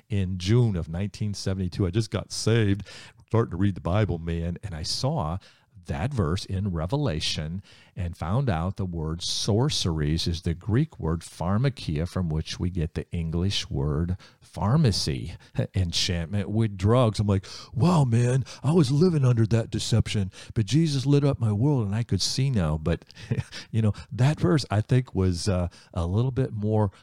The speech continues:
globally comprehensive than, uh, the little Dukemeister smoking a joint down in the Lucas, uh, Park. It had much bigger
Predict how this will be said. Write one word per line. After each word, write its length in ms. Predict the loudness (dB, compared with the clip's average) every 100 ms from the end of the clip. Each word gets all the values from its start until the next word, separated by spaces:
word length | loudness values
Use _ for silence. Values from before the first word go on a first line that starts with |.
| _ -4
globally 880 | 2 4 4 4 4 2 2 -2 -4
comprehensive 880 | 2 2 4 2 4 4 4 2 2
than, 280 | 0 2
uh, 160 | 2 0
the 140 | 0
little 260 | 2 4 2
Dukemeister 720 | 4 2 2 0 0 0 -2
smoking 440 | 0 2 2 2 -2
a 60 |
joint 340 | 2 2 2 0
down 240 | 0 0
in 80 | 0
the 100 | 0
Lucas, 500 | 2 2 0 -4 -2
uh, 180 | -2 -2
Park. 580 | -2 2 2 2 -2 -14 _ _ _ _ -20 -18 -20 -20 _
It 220 | 0 2
had 300 | 2 0 0
much 360 | 0 0 0 2
bigger 540 | 2 4 2 2 -2